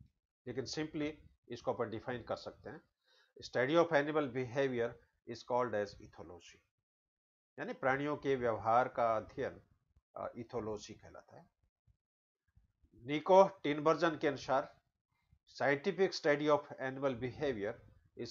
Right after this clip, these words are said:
called ethology। तो निको टिनबर्जन के according किसी भी प्राणी का वैज्ञानिक अध्ययन जो होता है, उसके व्यवहार का वैज्ञानिक अध्ययन जो होता है, वो ethology के नाम से जाना जाता है। अब पृथ्वी पर जितने भी एनिमल्स हैं,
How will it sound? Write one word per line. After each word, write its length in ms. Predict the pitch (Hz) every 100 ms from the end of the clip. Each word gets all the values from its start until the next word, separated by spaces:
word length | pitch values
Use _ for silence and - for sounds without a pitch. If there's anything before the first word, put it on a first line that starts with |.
| -
called 200 | 117 95
ethology। 540 | 90 - 76 85 - _ _ _ _ _ _ _ _ _ _ -
तो 80 |
निको 280 | 95 110 135
टिनबर्जन 560 | 123 127 117 127 120 127
के 220 | 113 117
according 360 | 113 110 120 151 _ _ _ _ _ _
किसी 260 | 117 110 139
भी 100 | 160
प्राणी 360 | 160 127 131 135
का 340 | 139 135 -
वैज्ञानिक 520 | 113 113 131 139 170 139
अध्ययन 320 | 110 135 120
जो 160 | 120
होता 280 | 95 98 101
है, 200 | 90 92 -
उसके 260 | 110 - 110
व्यवहार 380 | 113 113 120
का 140 | 120 123
वैज्ञानिक 520 | 110 107 127 151 -
अध्ययन 300 | 107 120 113
जो 160 | 113 107
होता 300 | 107 - 98
है, 140 | 107 _ _ _ _
वो 340 | 110 117 113 - _ _ _
ethology 480 | 113 120 113 113 90
के 100 | 107
नाम 180 | 98 90
से 180 | - 92
जाना 260 | 80 87
जाता 340 | 85 - - 120
है। 80 | 180 _ _ _ _ _ _ _ _ _ _ _ _ _ _ -
अब 120 | 113
पृथ्वी 260 | 131 131 190
पर 220 | 196 196
जितने 340 | 151 165 180 185
भी 80 |
एनिमल्स 540 | 160 139 131 117 - -
हैं, 220 | 80 -